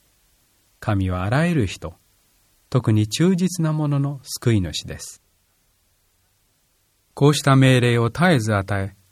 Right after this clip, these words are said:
また彼らを教えてゆきなさい。あなたの若さを誰にも見下げられることのないようにしなさい。かえって、語ることにも、行情にも、愛にも、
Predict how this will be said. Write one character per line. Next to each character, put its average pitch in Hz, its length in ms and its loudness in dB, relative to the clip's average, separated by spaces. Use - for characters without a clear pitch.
ま 104 160 -4
た 104 140 -2
彼 127 280 0
ら 104 140 0
を 104 140 0
教 131 180 2
え 131 80 4
て 123 120 0
ゆ 113 120 2
き 110 140 -2
な 107 100 2
さ 98 220 -6
い。 92 100 -12
あ 113 120 -2
な 120 140 2
た 113 100 2
の 101 140 2
若 123 240 2
さ 110 180 0
を 104 120 0
誰 110 240 2
に 139 100 6
も 135 140 4
見 123 100 2
下 156 180 0
げ 170 120 0
ら 175 100 0
れ 170 80 0
る 135 120 -2
こ 117 120 -4
と 110 140 -2
の 104 120 0
な 117 200 0
い 143 100 -2
よ 104 120 -2
う 92 60 -2
に 87 100 -2
し - 140 -8
な 82 120 -6
さ 87 180 -10
い。 82 100 -18
か 110 160 0
え 107 60 2
っ - 20 0
て、 90 380 -10
語 - 260 2
る 131 100 2
こ 123 140 -2
と 123 120 0
に 110 120 0
も、 92 200 -6
行 127 320 4
情 127 180 4
に 120 160 0
も、 92 220 -6
愛 143 240 4
に 113 140 2
も、 95 220 -6